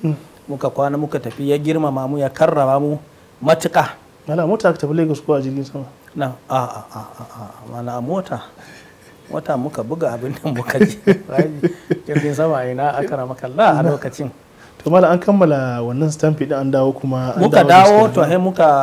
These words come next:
Speaker 2: muka yi ban kwana da
Speaker 1: Shirye-shirye na.
Speaker 2: To, mahaifina, Allah ji kanshi da rama da shi,
Speaker 1: Amin.
Speaker 2: Alhaji Bala Idris.
Speaker 1: Mm.
Speaker 2: Lokacin su suka raka mu zuwa Kano.
Speaker 1: Kyau.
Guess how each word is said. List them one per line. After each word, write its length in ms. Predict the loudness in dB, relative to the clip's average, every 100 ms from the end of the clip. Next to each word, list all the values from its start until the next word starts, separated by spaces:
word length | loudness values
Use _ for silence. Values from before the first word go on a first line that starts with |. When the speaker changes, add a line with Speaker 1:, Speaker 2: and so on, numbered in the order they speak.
| 0 -4 -8 -16 _ _ _ -20 -8
Speaker 2:
muka 280 | -6 0
yi 560 | 0 2 0 0 0 -2
ban 240 | -2 -2
kwana 400 | -2 -2 -2 -2 -4
da 200 | -4 -6 -8
Speaker 1:
Shirye-shirye 480 | -8 -8 -4 -4
na. 160 | -4 -8 -12 -20 -20 -20 -12
Speaker 2:
To, 100 | -4
mahaifina, 920 | 2 4 4 2 -2 2 2 2 0 -6 -20 -20 -20 -16 -16 -18 -6
Allah 160 | 0 0
ji 120 | 0
kanshi 240 | -4 -4 -4
da 100 | -2
rama 280 | -2 -2 -4
da 80 | -6
shi, 400 | -4 -2 -2 -4
Speaker 1:
Amin. 40 | -6
Speaker 2:
Alhaji 460 | -6 -4 -4 -6
Bala 300 | -6 -2 -2 -2
Idris. 580 | -4 -2 -2 0 -4 -6
Speaker 1:
Mm. 60 | -10 -16 -20 -20 -20 -20 -20 -8 -2
Speaker 2:
Lokacin 460 | 0 -2 -6 -6
su 160 | -6 -8
suka 300 | -10 -4 0
raka 320 | 0 0 -4
mu 140 | -4 -6
zuwa 360 | -6 -4 -6 -10 -18 -12
Kano. 240 | -10 -10 -18 -20 -20 -16
Speaker 1:
Kyau. 220 | -10 -10